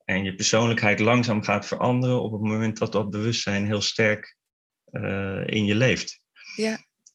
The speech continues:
Speaker 1: En op het moment dat je het andersom doet, of andersom zou doen, dat je zou zeggen, nou, ik ga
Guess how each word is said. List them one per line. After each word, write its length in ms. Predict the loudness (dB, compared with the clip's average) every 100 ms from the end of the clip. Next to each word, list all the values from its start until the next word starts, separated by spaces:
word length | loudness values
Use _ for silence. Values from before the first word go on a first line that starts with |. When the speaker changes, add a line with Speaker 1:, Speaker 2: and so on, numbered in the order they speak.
| _ _
Speaker 1:
En 120 | 0
op 60 |
het 80 | 2
moment 280 | 2 4 2
dat 100 | 0
je 80 | -2
het 160 | -2
andersom 500 | 0 0 0 2 2
doet, 340 | 2 0 -4 -10
of 220 | -8 -6
andersom 440 | -4 -4 -2 0 0
zou 220 | 2 2
doen, 220 | 0 0
dat 140 | -2 -4
je 80 |
zou 220 | -2 -2 -2
zeggen, 340 | -4 -2 0
nou, 140 | 0 0
ik 120 | -2
ga 360 | 0 0 -2